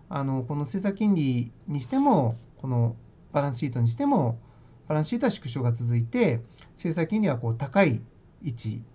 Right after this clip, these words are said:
の状態が予想よりも長く強く続く、えー、可能性が高いと。まあ、従って、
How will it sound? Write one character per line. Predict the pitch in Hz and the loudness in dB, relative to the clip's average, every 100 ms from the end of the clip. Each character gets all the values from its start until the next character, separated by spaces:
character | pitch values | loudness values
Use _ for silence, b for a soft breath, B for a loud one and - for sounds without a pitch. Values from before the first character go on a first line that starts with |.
| - - - | -20 -18 -2
の | 190 | 0
状 | 147 139 | 2 0
態 | 139 139 | -2 0
が | 214 180 110 - - | 2 2 2 -4 -10
予 | 165 | -6
想 | 151 190 185 | -4 0 0
よ | 202 | 2
り | |
も | 208 | 2
長 | 170 170 147 | 4 4 2
く | 117 113 113 - - | 0 -4 -4 -16 -4
強 | 165 135 | 0 0
く | 117 | 0
続 | - 120 117 | -6 -4 -4
く、 | 117 117 117 B B B B B B - | 0 -2 -2 B B B B B B -2
え | 120 117 | 2 4
ー、 | |
可 | 117 127 | 2 0
能 | 123 | 0
性 | 117 117 | 0 0
が | 117 | 0
高 | - - 160 | -2 0 0
い | 117 | 0
と。 | - 117 - - - - | -4 -12 -12 -20 -14 -6
ま | 185 | -6
あ、 | |
従 | - 214 | -2 -4
っ | 214 | -4
て、 | - - 277 208 117 | -8 -4 0 2 0